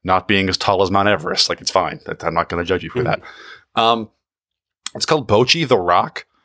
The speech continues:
Speaker 1: It is a, uh, slice of life anime about a girl rock band.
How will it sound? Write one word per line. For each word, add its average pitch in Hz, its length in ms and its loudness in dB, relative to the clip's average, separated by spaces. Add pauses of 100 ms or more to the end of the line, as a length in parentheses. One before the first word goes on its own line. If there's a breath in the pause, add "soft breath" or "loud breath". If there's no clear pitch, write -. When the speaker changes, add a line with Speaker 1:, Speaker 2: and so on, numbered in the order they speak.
(340)
Speaker 1:
It 107 140 0
is 104 240 0
a, 98 580 0 (420)
uh, 98 580 4 (720)
slice - 460 2
of 117 120 -2
life 104 400 0
anime 117 520 0
about 101 260 0
a 85 240 -6
girl 107 260 2
rock 95 280 2
band. 151 360 2